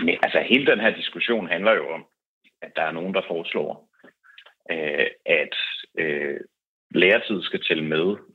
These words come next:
i beskæftigelsesgradet for at få permanent, øh, ophold. Og dermed er det jo selvfølgelig en, øh, en mulighed for flere, øh, til at få permanent ophold. Hvis man tager en erhvervsuddannelse, så vil man hurtigere kunne opnå permanent ophold, end man vil kunne i dag.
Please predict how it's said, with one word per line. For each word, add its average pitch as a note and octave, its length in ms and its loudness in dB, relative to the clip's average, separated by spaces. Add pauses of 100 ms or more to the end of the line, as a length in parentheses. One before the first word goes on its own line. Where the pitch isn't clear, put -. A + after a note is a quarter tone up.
(120)
i F#2 120 -2
beskæftigelsesgradet - 920 0
for E2 140 4
at - 100 -10
få E2+ 80 0 (240)
permanent, D#2+ 420 0 (200)
øh, E2 160 0
ophold. - 380 -6
Og - 80 -8
dermed A2+ 220 6
er F#2+ 180 6
det G#2+ 100 4
jo E2+ 100 0
selvfølgelig G2 500 -2 (920)
en, F2+ 340 0 (380)
øh, E2 600 0 (160)
en F#2 80 2
mulighed G2+ 400 2 (120)
for - 160 -2
flere, F2+ 320 4 (360)
øh, E2+ 180 0
til G2 80 6
at E2 160 4
få G#2+ 80 4 (180)
permanent D#2 320 -2
ophold. - 380 0
Hvis D#2+ 200 -6
man D2+ 120 -4
tager F2 220 6
en D#2 80 -2
erhvervsuddannelse, F#2 680 0
så - 160 -10
vil F2+ 80 -6
man D#2 240 -6
hurtigere G2+ 380 0
kunne D#2+ 200 -2
opnå D#2+ 320 -6
permanent G#2 320 2
ophold, F#2 420 2
end E2 100 -10
man D2+ 160 -4
vil D2+ 120 -8
kunne D#2+ 340 -8
i - 20 -14
dag. - 200 2